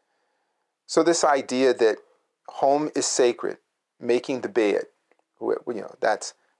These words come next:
not a patrilineal or, or misogynistic thing. It's a ritual that, that, that you understand the male nature and he understands the feminine,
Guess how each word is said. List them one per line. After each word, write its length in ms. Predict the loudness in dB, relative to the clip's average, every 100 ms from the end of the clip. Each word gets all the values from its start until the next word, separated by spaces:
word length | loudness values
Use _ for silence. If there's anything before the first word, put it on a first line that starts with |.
| _
not 380 | -2 0 0 -2
a 460 | -2 -2 -4 -10 _ _ _ -4
patrilineal 760 | -2 -2 -2 -2 -2 -4 -2 -2
or, 400 | -2 -4 -6 -10 _ _ _ _ _
or 220 | -2 -2 -2
misogynistic 880 | -4 0 0 0 -2 -6 -6 -8 -4
thing. 400 | -2 0 -2 -6
It's 200 | -8 -4
a 40 |
ritual 640 | 0 0 0 -4 -6 -10 _ _ _ _ _ _ _ _
that, 200 | -4 -4 _ -2
that, 240 | -2 -2 _ -8
that 220 | -6 -4
you 140 | -4 -2
understand 720 | -2 -4 -4 -2 0 0 -2
the 60 |
male 340 | -4 -2 0 -2
nature 540 | -4 -8 -8 -6 -6
and 120 | -6
he 160 | -6 -4
understands 600 | -4 -6 -10 -6 -6 -8
the 80 | -12
feminine, 540 | -8 -4 -4 -4 -6